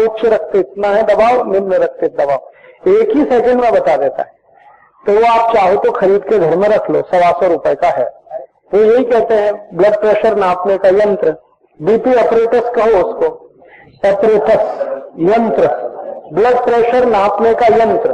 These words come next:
उसमें ऊपर लिखा रहता है, एक डायस्टोलिक माने हाई, सिस्टोलिक लो, ऐसा उसमें लिख के आता है। बहत्तर से चौहत्तर सामान्य है, नहीं वो मत जाइए उसमें, नब्बे का कैलकुलेशन मत करिए, इसमें कंफ्यूजन होगा।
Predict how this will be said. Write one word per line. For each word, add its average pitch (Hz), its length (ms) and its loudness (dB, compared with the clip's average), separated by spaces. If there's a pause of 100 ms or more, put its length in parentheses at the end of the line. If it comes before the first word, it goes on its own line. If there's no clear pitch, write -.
उसमें 226 360 2
ऊपर 262 320 2
लिखा 254 280 4
रहता 208 260 2
है, - 140 0 (280)
एक 226 220 2
डायस्टोलिक 220 840 2
माने 214 240 2
हाई, 190 320 2 (440)
सिस्टोलिक 233 640 0
लो, 214 180 2 (500)
ऐसा 202 320 2
उसमें 240 240 2
लिख 240 220 0
के 294 140 0
आता 240 260 2
है। - 180 -2 (720)
बहत्तर 190 500 2
से 269 240 2
चौहत्तर 233 460 2
सामान्य 202 580 2
है, 143 200 0 (1300)
नहीं 247 120 2
वो 233 240 2
मत 262 240 0
जाइए 196 280 2
उसमें, 160 340 -4
नब्बे 214 360 0 (140)
का 262 100 0
कैलकुलेशन 240 640 0
मत 659 260 -2
करिए, 349 220 -2 (340)
इसमें 269 280 0
कंफ्यूजन 226 520 0
होगा। 165 200 2